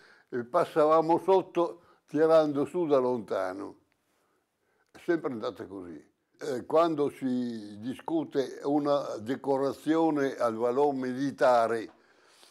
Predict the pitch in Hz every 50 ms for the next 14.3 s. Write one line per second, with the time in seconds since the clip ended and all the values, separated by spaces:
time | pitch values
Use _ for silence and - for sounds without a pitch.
0 | _ - - _ 113 120 147 147 139 143 139 139 139 139 135 139 143 139 151 147
1 | 139 139 135 127 127 - 139 110 107 117 110 107 120 120 117 113 - 147 135 127
2 | - - 123 117 117 120 120 120 110 107 107 104 107 113 131 - - _ _ _
3 | _ _ _ _ _ _ _ _ _ _ _ _ _ _ - - _ _ _ _
4 | _ _ _ _ _ _ _ _ _ _ - 165 151 127 - 170 165 156 - -
5 | 170 151 160 196 190 185 143 - - 165 156 151 - - 107 98 101 101 101 131
6 | 135 139 143 131 - - 175 170 156 131 - - 147 139 147 160 165 175 175 180
7 | 170 147 123 - 147 147 143 - - - _ _ - 156 156 156 151 139 139 147
8 | 147 135 113 135 160 156 151 160 165 175 196 202 208 208 196 180 160 143 135 143
9 | 135 - - - 180 185 185 165 139 - - 160 151 143 151 139 131 131 127 135
10 | 131 113 101 101 98 - - 107 98 98 - - - 113 113 107 120 127 117 117
11 | 107 - - - 87 78 _ - - 69 - _ _ _ _ _ _ _ _ _
12 | _ _ _ _ _ _ _ - - 175 175 165 143 127 107 92 - - - -
13 | 135 139 143 147 151 151 147 147 147 147 147 165 185 196 202 190 185 185 190 196
14 | 190 - - - -